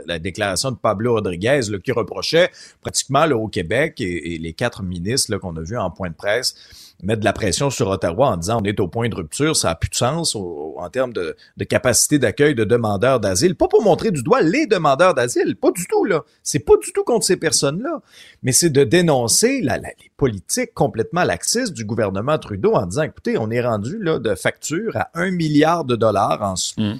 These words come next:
Speaker 1: ce
Speaker 2: Mm.
Speaker 1: soit en aide sociale ou en éducation ou en prise en charge, que ça a plus aucun sens. » Et là, Pablo Rodriguez, du haut de sa tour d'ivoire à Ottawa, dit : « Non, non.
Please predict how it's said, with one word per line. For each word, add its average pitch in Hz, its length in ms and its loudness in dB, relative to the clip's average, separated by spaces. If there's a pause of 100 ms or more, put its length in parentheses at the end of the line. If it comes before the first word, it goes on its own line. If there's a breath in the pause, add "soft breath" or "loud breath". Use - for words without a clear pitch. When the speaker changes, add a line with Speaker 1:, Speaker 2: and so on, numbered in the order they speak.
(100)
Speaker 1:
ce - 100 -10
Speaker 2:
Mm. 104 40 -4
Speaker 1:
soit 143 180 2
en 123 140 2
aide 135 160 0
sociale 127 600 0
ou 104 120 -2
en 92 200 -2
éducation 117 760 -2
ou 107 40 0
en 90 80 -2
prise 113 220 -6
en 82 140 -4
charge, 143 340 -2
que - 80 -14
ça 90 220 -4
a - 40 -4
plus - 140 -6
aucun 95 320 -4
sens. » 135 300 -2
Et 139 60 0
là, 294 200 6 (480 loud breath)
Pablo 196 440 2
Rodriguez, 160 640 2 (580 soft breath)
du 95 180 -6
haut 220 140 2
de 160 100 2
sa 117 200 0
tour 185 200 0
d'ivoire 123 560 0
à 98 100 2
Ottawa, 98 460 -4
dit : « 113 320 -8 (320 soft breath)
Non, 98 80 -8
non. 80 140 -12